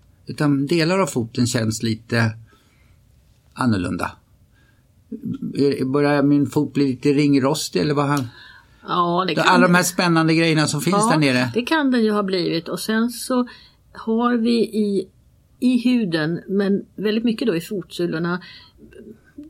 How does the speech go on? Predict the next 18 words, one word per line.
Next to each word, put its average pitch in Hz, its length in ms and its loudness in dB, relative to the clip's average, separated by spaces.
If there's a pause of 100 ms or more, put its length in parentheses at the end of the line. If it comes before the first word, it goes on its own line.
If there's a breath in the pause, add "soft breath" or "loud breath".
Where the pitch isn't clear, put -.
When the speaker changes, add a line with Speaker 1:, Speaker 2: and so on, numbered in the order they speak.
Speaker 2:
känselkroppar 226 1120 -2 (580 loud breath)
som 214 300 -2 (120)
signalerar 202 1000 0
vibration. 214 920 0
Inte 247 220 2
bara 240 340 2
alltså 180 400 -2 (220 loud breath)
kyla 170 680 0
och 180 160 0
värme 165 560 -2
och 170 140 -4
smärta, 165 560 -4
utan 190 300 -2
också 190 420 -2
vi 196 100 -2
har 196 180 -2
ett, 190 140 -2 (200)
ett, 185 260 -6